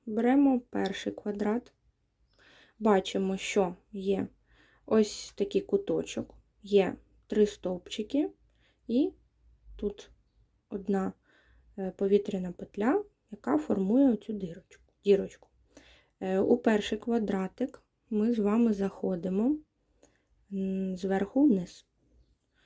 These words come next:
Ось цей, е,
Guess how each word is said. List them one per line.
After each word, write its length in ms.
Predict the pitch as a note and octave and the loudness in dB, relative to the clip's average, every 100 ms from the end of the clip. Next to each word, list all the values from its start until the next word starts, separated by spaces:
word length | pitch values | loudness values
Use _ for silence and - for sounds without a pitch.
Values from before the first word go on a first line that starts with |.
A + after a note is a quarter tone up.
| _ - | _ -10
Ось 240 | - G3 - | -6 -6 -4
цей, 340 | F#3 E3 - _ _ _ _ _ _ - - - _ _ _ | -4 -2 -6 _ _ _ _ _ _ -20 -20 -20 _ _ _
е, 320 | G#3+ F#3+ G3 | -10 -8 -8